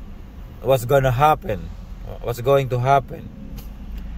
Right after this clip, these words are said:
And the Lord God directly say, "It is Israel." The Lord God directly say,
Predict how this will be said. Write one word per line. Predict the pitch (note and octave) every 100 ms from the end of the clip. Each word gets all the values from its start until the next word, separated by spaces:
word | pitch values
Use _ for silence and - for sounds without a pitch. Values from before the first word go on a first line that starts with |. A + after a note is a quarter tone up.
| - - - - - - - - - -
And | - C3
the | D3
Lord | D3+ F3 F3 C3
God | D#3+ D3
directly | B2 C#3+ C3+ D3+ - C#3+
say, | C3+ - D#3 D3+ D3 D3+ D3 C3 - - - - - - - - - - - -
"It | C3+ D3+ - B2
is | D#3 D#3 D#3 - - - - - - - - - -
Israel." | - D#3+ - D#3 D#3 D#3 D#3+ D#3 D#3 - - - - - -
The | A#2 C3+
Lord | C#3+ D3 B2
God | C#3 C#3+ A#2+
directly | C3 C3 C#3 C3+
say, | C3+ - D3 C#3+ C#3+ C#3+